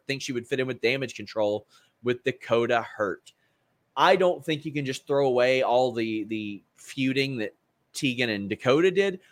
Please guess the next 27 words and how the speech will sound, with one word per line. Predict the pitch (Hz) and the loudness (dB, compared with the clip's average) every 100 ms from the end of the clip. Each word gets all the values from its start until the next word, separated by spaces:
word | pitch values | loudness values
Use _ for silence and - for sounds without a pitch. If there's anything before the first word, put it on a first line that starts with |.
| - _ | -20 _
But | - 165 | 0 6
yeah, | 156 135 | 8 8
Becky | 123 160 240 | 4 2 0
wanted | 185 139 151 185 | 0 2 2 4
that | 175 165 | 2 2
match | 156 160 170 | 0 -2 -6
with | |
Tegan. | - 175 165 185 190 | -6 -4 -2 -4 -4
It | 113 | -4
was | 113 117 | -4 -6
planned | - 135 139 170 190 | -4 2 4 4 2
until | 135 135 - | -2 -4 -4
ten | - 226 302 269 | 0 0 2 6
minutes | 262 269 | 6 6
before | 240 220 247 240 | 2 4 6 6
doors, | 175 202 156 110 92 | 10 10 12 10 4
per | - 131 | 0 0
Fightful | 110 123 113 113 | 2 2 2 -2
Select | - 113 110 - | -2 2 2 0
dot | 117 98 | -2 -2
com, | 113 120 143 | -2 -4 -4
best | 95 | -6
five | - 87 | -2 0
dollars | 90 90 90 | 0 0 -2
in | 85 | -10
the | |
business. | 80 90 107 101 | -10 -10 -10 -14